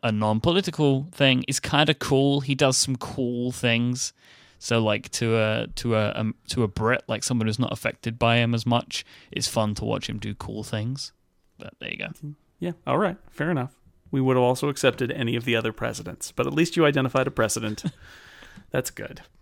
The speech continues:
Speaker 2: I don't know who my favorite prime minister, well, we're, g-, we'll go with Churchill.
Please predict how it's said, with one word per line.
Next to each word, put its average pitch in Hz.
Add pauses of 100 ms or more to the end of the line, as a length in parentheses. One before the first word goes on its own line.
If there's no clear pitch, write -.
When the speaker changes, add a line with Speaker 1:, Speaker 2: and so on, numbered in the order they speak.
(180)
Speaker 2:
I 131
don't 151
know 139
who 143
my 135
favorite 139
prime 131
minister, 147
well, 151
we're, 156
g-, 151
we'll 180
go 147
with 120
Churchill. 101